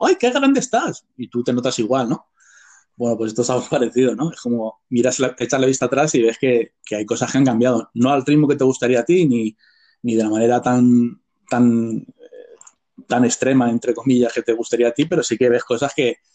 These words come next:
que han cambiado, que han evolucionado y que han evolucionado en una línea, en, en algunos casos, a mejor. Y, y ya te digo que, que gente como, como Ferran... Eh, como ejemplo, pues, es una parte muy importante y, y seguro que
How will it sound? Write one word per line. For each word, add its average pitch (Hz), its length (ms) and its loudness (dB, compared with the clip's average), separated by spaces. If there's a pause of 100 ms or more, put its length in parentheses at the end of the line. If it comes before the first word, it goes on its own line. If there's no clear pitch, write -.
(220)
que - 80 -6
han 113 100 -4
cambiado, 123 420 2
que 139 80 -2
han 117 100 -4
evolucionado 120 640 2
y 156 140 2
que 107 200 -6
han 110 120 -6
evolucionado 113 460 -2
en 117 80 2
una 117 100 2
línea, 123 360 2 (360)
en, 117 180 -2 (140)
en 110 140 -2
algunos 110 340 -2
casos, 113 300 -2
a 131 80 0
mejor. 123 380 0
Y, 104 220 0 (560)
y 113 80 -4
ya 104 100 -2
te 110 80 -2
digo 110 300 0
que, 104 360 -4
que 101 120 -2
gente 110 320 -4
como, 113 480 -2
como 113 240 -2
Ferran... 113 600 -2 (100)
Eh, 110 540 0 (760)
como 117 240 2
ejemplo, 123 400 2
pues, 110 200 0
es - 140 -12
una 104 160 -4
parte 107 240 -4
muy 107 140 -6
importante 117 520 -2
y, 113 260 2
y 104 240 -4
seguro 107 420 0
que 113 340 0